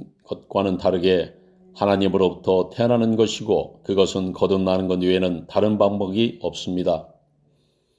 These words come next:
일 장 십이 절과 삼 장 삼, 오 절을 반드시 연동시켜야 하는 이유는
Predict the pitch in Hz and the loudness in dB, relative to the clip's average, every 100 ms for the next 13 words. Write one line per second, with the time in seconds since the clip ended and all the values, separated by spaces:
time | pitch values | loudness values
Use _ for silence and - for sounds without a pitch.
0 | _ _ _ _ _ _ - 98 - 98 | _ _ _ _ _ _ -4 -2 2 2
1 | 95 - - 98 95 98 95 92 - - | 2 -4 2 2 4 4 4 2 -6 -20
2 | - - 107 107 117 110 107 110 110 107 | -18 -8 -6 -2 -2 -2 -4 -4 0 2
3 | 104 87 - - _ _ 92 95 92 90 | 2 2 -4 -20 _ _ -2 0 0 -2
4 | - 92 95 90 - 92 92 92 - 95 | -2 -2 -2 -6 -4 -2 0 -2 -4 -2
5 | 92 95 90 80 | 0 0 -2 -6